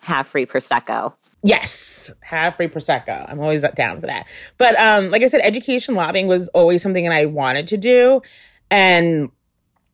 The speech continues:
Speaker 2: um, like I said, it was my dream job. And there's also this great storytelling aspect of lobbying that gets lost in this all talk of the glad handing at,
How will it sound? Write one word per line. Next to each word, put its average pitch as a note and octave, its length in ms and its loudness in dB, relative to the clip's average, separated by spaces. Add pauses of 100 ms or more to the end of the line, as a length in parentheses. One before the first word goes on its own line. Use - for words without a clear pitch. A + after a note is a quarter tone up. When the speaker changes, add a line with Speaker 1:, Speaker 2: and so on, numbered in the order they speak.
(140)
Speaker 2:
um, E3+ 480 4
like F3 140 0
I F#3 40 -2
said, A3 140 -4
it - 20 0
was F3+ 120 -4
my G3+ 100 2
dream F3+ 880 2
job. E3+ 440 -2
And F#3+ 120 2
there's G#3+ 180 4
also A3 240 2
this F4 180 -2
great E3+ 440 0
storytelling E3 840 0
aspect F3 500 -4
of F3+ 100 -2
lobbying F#3+ 580 0
that C3+ 300 0 (420)
gets D#3 280 0
lost D3 420 0
in D#3+ 140 2
this D3 160 2
all D3+ 260 2
talk C#3+ 380 -2
of C#3+ 160 -4
the C3+ 280 0
glad C#3 440 0
handing C3+ 440 -4
at, B2+ 280 -2